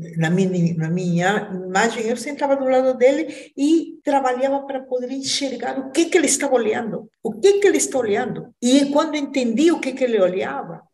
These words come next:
então já estava entendendo a linguagem dele. E aí se podia ir para a minha cadeira para conversar com ele. Então foi um mecanismo muito importante que eu in-, eu inventei para mim mesma, de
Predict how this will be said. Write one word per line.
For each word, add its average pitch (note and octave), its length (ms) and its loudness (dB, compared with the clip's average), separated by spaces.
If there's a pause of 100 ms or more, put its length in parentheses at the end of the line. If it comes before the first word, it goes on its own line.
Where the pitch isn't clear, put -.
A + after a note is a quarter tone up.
(260)
então B3 440 -2
já G#3+ 240 2
estava B3 320 0
entendendo A#3 560 0
a - 20 0
linguagem A3 540 -4
dele. G3 340 -6 (380)
E F3+ 100 6
aí C4 220 8
se E4 220 4
podia A3 320 4
ir G#3 240 0
para G3+ 140 0
a G3 40 -2
minha F#3+ 180 -4
cadeira F#3 440 -2
para G#3 100 -8
conversar G3 400 -8
com A3 180 -6
ele. D#3+ 320 -4 (340)
Então E3+ 420 2
foi G#3+ 280 4
um G#3+ 60 0
mecanismo A3+ 680 2
muito A#3 480 2
importante G3+ 680 -6
que G3+ 80 -6
eu A3+ 140 6
in-, B3 300 -2
eu D#4 340 0
inventei C#4+ 440 0
para D4 160 -4
mim C#4+ 160 -6
mesma, F#3+ 480 -2 (280)
de F#3 140 4